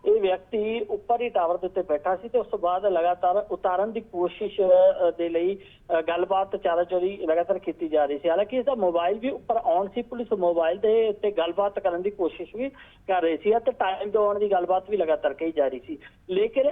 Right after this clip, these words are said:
ਉਤਰਨ ਦਾ ਨਾਮ ਨਹੀਂ ਲਿਆ ਰਿਹਾ ਸੀ ਇਹ ਵਿਅਕਤੀ ਟਾਵਰ ਦੇ ਉੱਤੋਂ। ਤਾਂ ਹੁਣ ਉਤਾਰਨ, ਅ, ਦੇ ਲਈ ਲਗਾਤਾਰ ਐਕਟੀਵਿਟੀ ਸ਼ੁਰੂ ਕਰ ਦਿੱਤੀ ਗਈ ਹੈ ਅਤੇ ਕੁਛ ਹੀ ਮਿੰਟਾਂ ਦੇ ਵਿੱਚ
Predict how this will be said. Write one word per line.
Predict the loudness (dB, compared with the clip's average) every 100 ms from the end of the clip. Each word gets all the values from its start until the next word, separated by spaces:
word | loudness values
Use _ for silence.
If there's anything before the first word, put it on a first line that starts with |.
| 0
ਉਤਰਨ | -2 2 0 0
ਦਾ | 0 0
ਨਾਮ | 0 0 2
ਨਹੀਂ | 2
ਲਿਆ | 4 2 2
ਰਿਹਾ | 0
ਸੀ | 0 -4
ਇਹ | 0
ਵਿਅਕਤੀ | 0 -2 -2 0
ਟਾਵਰ | 2 2
ਦੇ | -2
ਉੱਤੋਂ। | -4 -4 -2
ਤਾਂ | -2 0
ਹੁਣ | 0 2 0 -2 -18 _
ਉਤਾਰਨ, | -2 0 0 2 0 0 0 2 0 0 2 4 4 2
ਅ, | -2 -6 0
ਦੇ | 2
ਲਈ | 4 2
ਲਗਾਤਾਰ | 2 2 0 2 0
ਐਕਟੀਵਿਟੀ | 2 -2 2 -2
ਸ਼ੁਰੂ | 0 -2
ਕਰ | 0 0
ਦਿੱਤੀ | 0 -2 0
ਗਈ | 2 2
ਹੈ | 0 -4 -20 -6
ਅਤੇ | -2 0
ਕੁਛ | 0 0 0
ਹੀ |
ਮਿੰਟਾਂ | 0 0 0 0
ਦੇ | 2
ਵਿੱਚ | 0 0 -2